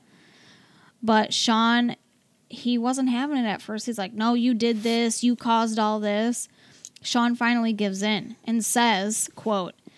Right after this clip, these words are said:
"You better tell him you fell," which that happens far too often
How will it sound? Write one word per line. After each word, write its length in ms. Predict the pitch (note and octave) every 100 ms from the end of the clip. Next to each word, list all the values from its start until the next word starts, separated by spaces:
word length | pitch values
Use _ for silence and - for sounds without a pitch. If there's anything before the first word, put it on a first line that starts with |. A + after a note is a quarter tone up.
| _
"You 180 | - A#3+
better 320 | G3+ G#3+ G#3+
tell 260 | F#3 F#3+ E3+
him 120 | E3+
you 80 | F3
fell," 400 | - F#3 D#3+ F#3 _ _ _ _ _ _ _ _
which 420 | - G3+ - - - _ _ _ _ -
that 120 | G3
happens 640 | A#3 A3+ A3+ A#3+ A#3 - - _ - - -
far 460 | - - G#3+ A#3
too 260 | A3+ B3 G#3+
often 600 | G3 G3 - D#3+ - G3+